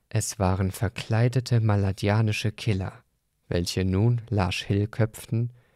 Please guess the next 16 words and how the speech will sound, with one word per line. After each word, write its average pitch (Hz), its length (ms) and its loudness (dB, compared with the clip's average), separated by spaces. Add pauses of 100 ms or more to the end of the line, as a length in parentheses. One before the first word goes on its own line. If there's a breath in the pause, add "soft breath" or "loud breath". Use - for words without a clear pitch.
(160 soft breath)
und 139 320 0
mit 127 160 0
Enthaupterscheiben 101 1120 -2
attackierten. 117 840 -4 (760)
Alle 120 260 4
Moons 113 440 4
um 101 120 0
Plagueis 92 480 0
herum 101 460 0 (140)
wurden 120 280 2
verletzt - 600 -2 (380)
und 107 200 2
auch 98 220 2
Eleven 113 400 2
four 113 220 0
D 107 340 -2